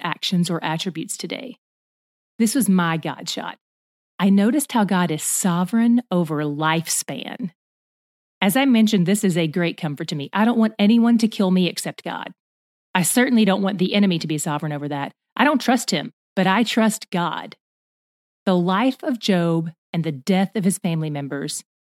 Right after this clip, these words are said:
Job recognized that God is sovereign over all that, like we read about in Job fourteen five. We've been seeing God's sovereignty over so many things since we started reading the Bible together. And it's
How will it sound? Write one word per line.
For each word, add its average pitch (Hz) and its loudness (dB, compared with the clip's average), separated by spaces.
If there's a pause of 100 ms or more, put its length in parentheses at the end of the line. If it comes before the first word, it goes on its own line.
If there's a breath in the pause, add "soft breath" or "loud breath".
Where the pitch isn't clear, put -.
(280)
Job 208 4
recognized 185 2
that - -10
God 165 -2
is 175 -6
sovereign 165 -2
over 165 -4
all 160 -2
that, 143 -12
like 160 -6
we 190 0
read 175 0
about 170 -2
in 165 0
Job 160 -2
fourteen 156 -6
five. - -10 (640)
We've 208 4
been 320 0
seeing 269 4
God's 196 2
sovereignty 190 2
over 165 0
so 202 2
many 190 4
things 160 -2
since 175 -4
we 180 2
started 156 -2
reading 147 -2
the 147 -6
Bible 143 -6
together. 170 -10 (240)
And 202 6
it's - -2